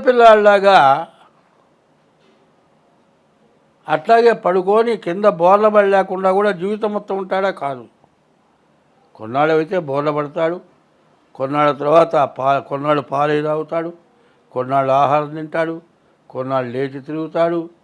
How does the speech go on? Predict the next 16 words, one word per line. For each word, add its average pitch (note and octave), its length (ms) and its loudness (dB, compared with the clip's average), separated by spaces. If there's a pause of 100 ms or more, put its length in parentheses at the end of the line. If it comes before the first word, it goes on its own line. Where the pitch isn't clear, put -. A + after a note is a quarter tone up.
(480)
ఇవన్నీ D3 240 -6
కూడా E3 500 2 (1300)
వయస్సుని E3 680 0
బట్టినటువంటి F#3 920 -4 (1600)
పరిస్థితులు C#3 520 -6
ఎట్లా D3 260 -4
మారతాయో. C#3+ 880 2 (1900)
ఇప్పుడు D3+ 180 -8
నాలుగు C#3+ 420 0
రకాలు D3+ 380 2
ఉన్నాయి, C#3+ 300 -8 (1500)
మంచి D3+ 360 -6
చెడులు E3 400 -6
నాలుగు C3+ 320 -4
రకాలు C3+ 320 -6
ఉన్నాయి. B2 260 -14